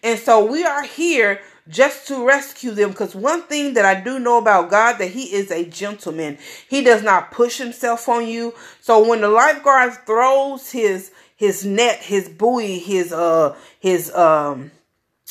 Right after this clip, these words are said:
life, um, saving device out there to save, it is up to the person that's drowning to be aware of the fact that they're drowning and to know that they need the assistance.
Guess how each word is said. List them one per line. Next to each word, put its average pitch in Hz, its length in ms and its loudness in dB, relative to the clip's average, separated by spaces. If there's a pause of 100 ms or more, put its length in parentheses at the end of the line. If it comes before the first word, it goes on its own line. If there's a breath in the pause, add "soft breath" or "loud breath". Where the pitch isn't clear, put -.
(100)
life, 208 540 2
um, 185 260 2
saving 220 520 0
device 196 580 -2
out 190 220 -2
there 185 140 0
to - 240 -16
save, 190 600 2 (380 soft breath)
it 285 140 -2
is 240 180 -4
up 311 220 4
to 311 80 -8
the 254 100 -2
person 277 380 -4
that's 208 220 -4
drowning 190 680 -2 (260 soft breath)
to 247 120 -4
be 254 180 -4
aware 233 600 4
of 269 60 0
the 226 100 -4
fact - 360 -2
that 185 140 -10
they're 175 180 -2
drowning 160 600 -6 (240 soft breath)
and 226 180 -2
to 226 120 2
know 254 400 4
that 214 160 2
they 202 160 2
need 208 340 -8
the 185 140 4
assistance. 175 800 -6